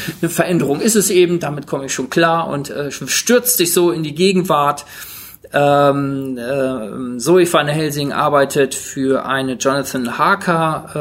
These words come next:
ähm, Stiftung. Das ist also der Anwalt aus dieser ersten Folge. Also auch das ist so eine Nachkommenschaft, äh, die dort wieder anschließt. Und, äh, ja, die versuchen ihn jetzt Dracula wissenschaftlich auszuwerten. Dracula kommt aber davon und, äh,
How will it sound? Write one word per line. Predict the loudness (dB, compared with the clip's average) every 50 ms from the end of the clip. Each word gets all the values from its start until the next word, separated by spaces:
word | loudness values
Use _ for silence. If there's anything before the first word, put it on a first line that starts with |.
| -4 -4 -4 -4
ähm, | -2
Stiftung. | -2 2 2 2 0 2 0 0 0 0 -4 -6 -8 -10 -10
Das | -10 -8 -6
ist | -6 -6 -4
also | -4 -4 -4 -4
der | -6 -2 0 2
Anwalt | 4 4 4 4 2 -2 -2 -2 -4
aus | -4 -4 -4
dieser | -4 -6 -6 -2
ersten | 0 0 0 0 0 -2 -4
Folge. | 0 2 4 4 6 6 4 4 2 0 -4 -12 -16 -8 -2
Also | -2 0 0 0
auch | -2 -4 -4
das | 0 0 0 2 2
ist | 0 0
so | 0 0
eine | 0 0 -4
Nachkommenschaft, | -4 0 0 0 2 0 -2 -4 -2 0 0 0 0 0 0 0 0 0 -2 -2 -8 -10 -8 -6 -4
äh, | -4 -4 -4
die | -4 -2 2
dort | 2 2 2 0
wieder | 0 0 0 0
anschließt. | 2 -2 -2 -2 -2 0 0 0 0 -2 -4 -8 -12 -12 -12 -12 -10 -12 -12 -12 -14 -10 -4
Und, | -2 0 0 0 0
äh, | 0 0 2 2 4
ja, | 4 4 2 0 -2 -6
die | -8 -8 -6 -6 -6 -6 -4
versuchen | 0 2 2 2 2 2 2 2
ihn | 2 4 4 6
jetzt | 4 4 4 2 2 0 2 0
Dracula | 2 0 0 2 2 2 2 4 2 2
wissenschaftlich | 0 0 0 0 0 -2 -2 -2 -4 -4 -4 -4
auszuwerten. | -2 -2 0 0 0 0 -2 -2 -4 -4 -8 -14 -18 -18 _ -18
Dracula | -14 -8 -2 -2 -2 0 0 -2 -2
kommt | 0 -2 -4 -2 -2 -4
aber | -2 -2
davon | -2 -4 -2 2 2 2 2 0 -4
und, | -6 -6 -4 -4 -4 -4 -6
äh, | -6 -6 -6 -6